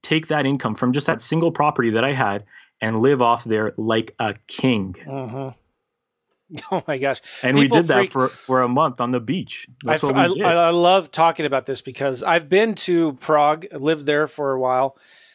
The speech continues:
Speaker 2: and several times. And the, the, c-, and living in Prague isn't super cheap either because it's gotten more and more touristy, but it's still cheaper than the western part of Europe. But, you know, even if you lived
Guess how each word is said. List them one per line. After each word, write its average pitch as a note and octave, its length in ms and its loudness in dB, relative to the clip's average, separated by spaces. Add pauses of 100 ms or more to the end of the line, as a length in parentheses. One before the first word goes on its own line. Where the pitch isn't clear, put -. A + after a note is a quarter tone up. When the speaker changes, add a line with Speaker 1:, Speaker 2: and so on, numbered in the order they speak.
(140)
Speaker 2:
and C#3 320 -6
several D3 300 0
times. C#3+ 480 -2
And C3 360 -8 (600)
the, D#3 320 0
the, C#3 260 -4
c-, - 400 -14
and F3 280 -2 (160)
living G#3+ 320 2
in E3+ 100 0
Prague F3 420 4
isn't D3 420 -4 (360)
super G3+ 440 -2
cheap C#3+ 340 -2
either D3 240 0
because C#3 320 -4
it's C3+ 160 -6
gotten C#3+ 260 -6
more C3+ 240 -4
and C3 100 -6
more B2 420 -8 (120)
touristy, C#3 680 -4 (520)
but C#3 80 -8
it's C#3 100 -2
still F#3+ 220 2
cheaper E3+ 380 -2
than C3+ 340 -4
the C3+ 160 -2
western C3 560 -4
part C3 260 -6
of A2+ 120 -12
Europe. A2+ 280 -10 (600)
But, D3+ 320 0
you E3 160 -4
know, D#3 80 2
even G3 280 0
if F#3 120 -2
you F3 80 0
lived E3 340 0